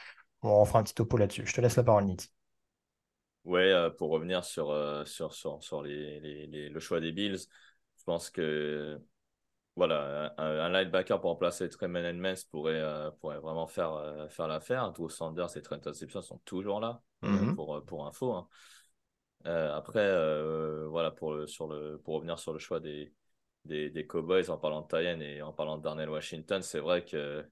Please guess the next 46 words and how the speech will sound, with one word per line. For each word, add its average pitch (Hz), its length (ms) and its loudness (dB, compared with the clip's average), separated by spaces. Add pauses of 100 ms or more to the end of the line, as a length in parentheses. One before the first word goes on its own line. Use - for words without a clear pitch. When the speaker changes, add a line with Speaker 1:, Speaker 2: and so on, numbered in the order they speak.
(320)
Speaker 2:
l'an 78 260 -4
prochain, 92 460 0
en 85 180 -2
poste 80 240 -8
de 80 60 -6
Tyen, 87 580 -2
euh, 78 180 -8
je - 100 -16
pense - 220 -8
qu'on 76 140 -10
a, 76 300 -8
on 76 120 -8
a 78 40 -6
un 76 100 -6
phénomène. 85 540 -4 (1080)
Donc, 98 300 2
euh, 90 240 8 (340)
à 85 120 2
voir, 98 320 8
euh, 82 220 6 (480)
s'il 90 540 -4
se - 140 -8
préserve 87 340 -2
pas 101 140 4
pour 85 240 -6
deux 87 80 -2
mille 85 160 -4
vingt-quatre. 80 480 -8 (1200)
Speaker 1:
C'est 117 200 2
sûr. - 340 0 (240)
La 120 140 6
sélection 147 320 8
des 147 100 10
Bills 151 160 10
va 143 80 12
être 139 160 6
avancée 131 260 6
par 131 240 6
Fred 151 280 6
Jackson, 135 440 6
ancien 117 260 6
running 127 300 6
back 127 140 6
de 123 100 8
la 123 140 10
franchise. 120 600 2